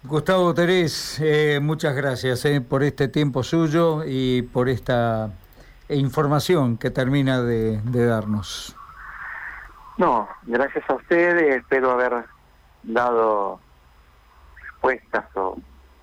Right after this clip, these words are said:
Speaker 2: haber por lo menos dar cuenta de, de lo que piensa
Speaker 1: Sí, sí.
Speaker 2: como lo que pensamos como organización y una parte importante de
Speaker 1: Está bien.
Speaker 2: la,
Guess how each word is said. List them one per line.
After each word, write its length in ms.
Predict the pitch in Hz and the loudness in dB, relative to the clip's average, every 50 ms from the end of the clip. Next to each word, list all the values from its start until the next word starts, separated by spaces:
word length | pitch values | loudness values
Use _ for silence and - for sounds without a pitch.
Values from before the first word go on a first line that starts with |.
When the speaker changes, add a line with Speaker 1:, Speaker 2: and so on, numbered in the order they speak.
| _ _ - - - - - - - - - | _ _ -20 -20 -20 -20 -20 -20 -18 -10 -6
Speaker 2:
haber 340 | 107 104 104 110 113 110 110 | -4 0 0 2 0 0 -2
por 200 | - - 101 98 | -4 -4 -4 -2
lo 100 | 95 101 | -2 0
menos 280 | 101 110 110 107 104 104 | 0 0 0 2 2 2
dar 280 | 107 104 101 101 98 - | 2 0 0 -2 -4 -2
cuenta 320 | - - 113 117 113 - 110 | -2 0 0 0 0 0 0
de, 240 | 101 98 98 - - | 0 0 -2 -4 -8
de 220 | - 95 95 101 | -10 -10 -8 -6
lo 140 | 98 98 98 | -4 -4 -4
que 120 | - - 92 | -4 -6 -4
piensa 540 | - 110 113 110 - - 113 101 92 - - | -2 -2 -2 -2 -2 -2 -4 -2 -4 -6 -4
Speaker 1:
Sí, 160 | - 196 175 | -2 -2 0
sí. 220 | 143 - 156 151 156 151 - - _ _ _ _ _ - - - - | 0 0 0 0 0 -2 -6 -12 _ _ _ _ _ -20 -20 -8 -4
Speaker 2:
como 280 | 110 110 107 104 107 | -2 0 0 0 0
lo 200 | 104 104 107 - | 0 -2 -4 -4
que 100 | - 113 | -4 -4
pensamos 380 | 98 104 98 - 113 120 120 113 | -4 -2 -4 -4 -4 -4 -4 -4
como 180 | - 110 107 107 | -2 -2 -2 0
organización 680 | 104 101 104 101 98 - 104 98 - - 143 143 147 135 | 0 0 -2 -2 -4 -6 -8 -10 -4 -2 0 0 2 2
y 20 | |
una 160 | 120 104 101 | 0 0 0
parte 240 | - 107 104 101 - | -2 -2 -4 -6 -8
importante 600 | 101 92 - 98 98 - - 104 104 104 - 101 | -8 -6 -4 -4 -2 -2 -2 -2 -2 -4 -4 -4
de 40 | 95 | -4
Speaker 1:
Está 120 | 95 - 117 | -2 -2 -2
bien. 160 | 120 120 117 | -2 -2 -2
Speaker 2:
la, 160 | 113 110 - | -4 -6 -8